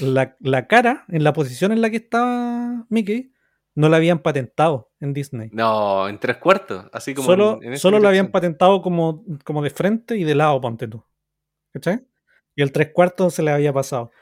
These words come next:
Speaker 2: <laughs>
Speaker 1: Y
Speaker 2: La
Speaker 1: ahí
Speaker 2: wea
Speaker 1: está el
Speaker 2: buena.
Speaker 1: jardín Mickey.
Speaker 2: <laughs> Pero, eh, el que hizo el logo lo habrá hecho pensando como, no creo, po, no creo que haya dicho, "No, este tres cuartos no está patentado".
Speaker 1: Yo creo,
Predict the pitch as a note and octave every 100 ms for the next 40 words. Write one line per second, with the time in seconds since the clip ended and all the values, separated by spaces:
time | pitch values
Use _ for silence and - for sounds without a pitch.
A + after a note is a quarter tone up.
0 | - - D3 - D3 C#3+ E3+ - G3+ G3
1 | G3 G3 F#3+ F#3 F3 D#3+ B2+ A2+ G2+ -
2 | - _ _ _ _ _ _ _ _ _
3 | _ - F3 - D#3+ - - - - D3+
4 | - D3 C#3+ - B2+ A2 _ _ - C3
5 | B2 C#3+ E3 F#3+ E3+ D3+ D#3+ F#3 F#3+ D#3
6 | B2 B2 B2+ A#2 A2+ D#3+ D#3+ - E3+ F3
7 | E3+ D#3+ D#3 D#3 A2 F#2+ C3 D#3 A#2 F2+
8 | F2 G2 G2 G2+ F#2+ G#2+ A2+ A#2+ A#2+ B2
9 | B2 A#2+ E2+ - F2 G2 F#2+ F#2+ - G2+
10 | - G2 F2+ - G2+ A#2+ A2+ G#2 G2 A#2+
11 | _ _ _ _ _ _ _ _ _ _
12 | _ _ C#3 C3 D#3+ D#3 F#3+ G#3